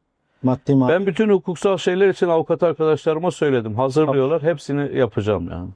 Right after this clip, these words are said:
Speaker 1: Anladım. Başkanım, e, biraz sizin kesimde anlamadılar ama hemşerimiz Murat Çalık'ın sağlık durumu konusunu.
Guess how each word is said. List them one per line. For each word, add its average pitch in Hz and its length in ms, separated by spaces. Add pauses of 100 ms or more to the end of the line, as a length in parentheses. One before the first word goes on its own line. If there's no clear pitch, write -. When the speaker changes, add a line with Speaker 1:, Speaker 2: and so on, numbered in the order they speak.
(580)
Speaker 1:
Anladım. 123 320 (400)
Başkanım, 160 380
e, 143 480 (300)
biraz 160 380
sizin 139 380
kesimde 165 680 (320)
anlamadılar 147 680
ama 127 340
hemşerimiz 135 520
Murat 127 260
Çalık'ın 131 320
sağlık 123 440
durumu 123 240
konusunu. 175 540